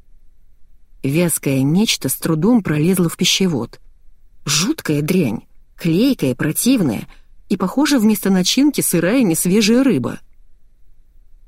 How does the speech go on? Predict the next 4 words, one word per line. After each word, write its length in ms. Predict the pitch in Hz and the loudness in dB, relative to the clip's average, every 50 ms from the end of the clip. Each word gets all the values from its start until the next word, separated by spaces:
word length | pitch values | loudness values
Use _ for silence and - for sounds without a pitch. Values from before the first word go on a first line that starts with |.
| - - - | -10 -4 -2
Нюся 400 | 160 160 165 190 233 - - 147 | 0 2 2 2 2 0 -2 -4
сложилась 520 | - - 147 151 151 165 185 175 170 - | -2 -2 0 0 2 2 2 2 0 0
пополам. 600 | - 175 - - 185 180 160 139 120 120 - - - - - - - - - - - - - - - - | -2 -4 -2 0 0 0 0 -2 -2 -4 -6 -8 -12 -20 -20 -20 -20 -20 -20 -20 -20 -20 -20 -20 -8 -2
"Ариша, 720 | - 226 226 247 262 254 233 208 - - - 170 160 175 | 0 2 2 4 4 2 2 2 0 -2 -4 -4 -6 -6